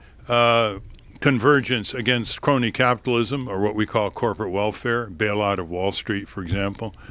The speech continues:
the, the Main Street versus Wall Street, uh, on and on.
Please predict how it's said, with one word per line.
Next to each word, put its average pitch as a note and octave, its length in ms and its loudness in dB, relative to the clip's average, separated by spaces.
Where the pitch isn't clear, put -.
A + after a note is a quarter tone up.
the, G2+ 180 -2
the G2+ 160 0
Main A2 260 2
Street G#2+ 480 -2
versus G2 460 -4
Wall F#2+ 280 0
Street, A2 420 -4
uh, G#2+ 260 2
on E3+ 240 8
and F3 140 4
on. F#3+ 400 2